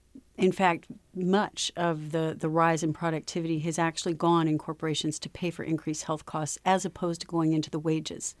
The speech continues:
of their employees. We are the only Western democracy that does not consider healthcare a human right.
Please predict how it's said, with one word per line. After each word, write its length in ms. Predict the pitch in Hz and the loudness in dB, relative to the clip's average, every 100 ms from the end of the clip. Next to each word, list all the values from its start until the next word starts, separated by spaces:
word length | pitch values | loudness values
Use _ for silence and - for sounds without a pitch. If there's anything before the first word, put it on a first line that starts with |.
| - _ | -20 _
of 160 | - 160 | -6 0
their 180 | 165 156 | 2 2
employees. 600 | 147 - 156 - - - - - - - - - | 0 -2 -8 -8 -10 -16 -20 -18 -16 -16 -14 2
We 160 | 202 | 8
are 40 | 208 | 8
the 120 | 220 | 8
only 400 | 208 226 240 240 | 6 8 8 6
Western 480 | 208 190 170 - 175 | 2 0 -2 -2 0
democracy 840 | 165 160 156 - - - 156 170 - _ - | 2 0 0 -4 -8 -8 -8 -10 -20 _ -2
that 140 | 170 | -2
does 220 | 180 165 | 0 -2
not 320 | 175 170 165 170 | 0 2 0 -4
consider 600 | - 170 - 160 156 151 | -8 -6 -4 -2 -4 -6
healthcare 640 | - 165 - - 156 151 - | -6 -6 -6 -6 -6 -6 -6
a 60 | |
human 380 | 147 - 160 151 | -8 0 2 2
right. 400 | 147 151 - - | 0 -4 -6 -14